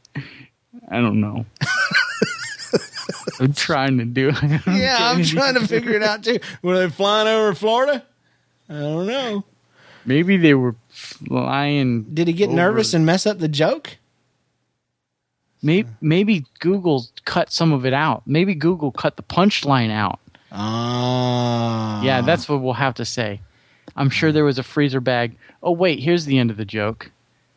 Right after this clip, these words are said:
Speaker 1: A dragon came along and ate the rest of them. <laughs>
Speaker 2: Then a dragon came.
Speaker 1: <laughs>
Speaker 2: The end.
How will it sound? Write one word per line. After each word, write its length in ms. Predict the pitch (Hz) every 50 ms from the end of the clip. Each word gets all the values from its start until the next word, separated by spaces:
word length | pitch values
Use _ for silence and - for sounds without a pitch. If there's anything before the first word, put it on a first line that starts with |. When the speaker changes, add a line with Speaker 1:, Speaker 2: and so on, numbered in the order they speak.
| _ _ -
Speaker 1:
A 80 | - 127
dragon 460 | 113 131 151 147 165 170 131 120 110
came 300 | 98 - 117 113 110 107
along 320 | 104 101 101 101 107 120
and 80 | 139 147
ate 240 | 147 - 175 170 - -
the 60 | - -
rest 320 | 117 120 120 - - -
of 160 | - 101 - -
them. 280 | 104 107 110 - - -
<laughs> 60 | - - - - - - - - _ _ _ - - -
Speaker 2:
Then 160 | - 196 208
a 60 | 208
dragon 480 | 190 151 165 170 160 156 160 151 151 143
came. 360 | - 151 143 - - - - 1077 1077 165
Speaker 1:
<laughs> 120 | - -
Speaker 2:
The 360 | 156 156 180 185 185 185 180
end. 360 | 165 156 143 143 143 151 151